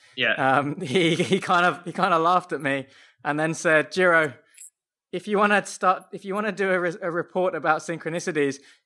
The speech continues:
Speaker 2: you have to make an analysis and jot down every single time in life where a synchronicity did not occur," <laughs> which is, like, most of your life, <laughs> you
Speaker 1: Yeah,
Speaker 2: know,
Speaker 1: yeah, yeah, yeah.
Speaker 2: where you walk out the house and you didn't bump into one of your best friends from,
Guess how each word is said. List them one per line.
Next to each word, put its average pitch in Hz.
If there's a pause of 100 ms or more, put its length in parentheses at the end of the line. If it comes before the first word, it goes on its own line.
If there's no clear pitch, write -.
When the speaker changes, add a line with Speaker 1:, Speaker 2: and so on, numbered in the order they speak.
(100)
Speaker 2:
you 160
have 190
to 190
make 170
an 151
analysis 165
and 156
jot 185
down 160
every 208
single 208
time 180
in 156
life 151
where 156
a 151
synchronicity 170
did 160
not 156
occur," 123 (760)
<laughs> -
which 175
is, 147
like, 170
most 170
of 156
your 151
life, 139 (180)
<laughs> -
you -
Speaker 1:
Yeah, 135
Speaker 2:
know, 131
Speaker 1:
yeah, 131 (100)
yeah, 127
yeah. 120
Speaker 2:
where 160
you 165
walk 180
out 160
the 156
house 160
and 151
you 156
didn't 185
bump 143
into 139
one 135
of 135
your 135
best -
friends 127
from, 131